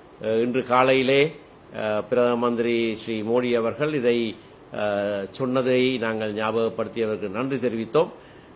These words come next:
மாகாண சபை தேர்தல்களை பிற்போடுவதற்கு அரசாங்கம் எத்தனிக்கிறது என்று நாங்கள் சந்தேகிக்கிறோம். அஹ், அதை,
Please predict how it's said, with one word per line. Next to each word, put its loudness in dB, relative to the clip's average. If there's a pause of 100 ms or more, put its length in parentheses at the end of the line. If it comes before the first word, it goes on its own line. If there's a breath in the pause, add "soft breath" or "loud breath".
(140)
மாகாண 0
சபை 0
தேர்தல்களை 0
பிற்போடுவதற்கு 0
அரசாங்கம் 0
எத்தனிக்கிறது -2
என்று -2
நாங்கள் -6
சந்தேகிக்கிறோம். -2 (540 loud breath)
அஹ், 0
அதை, -2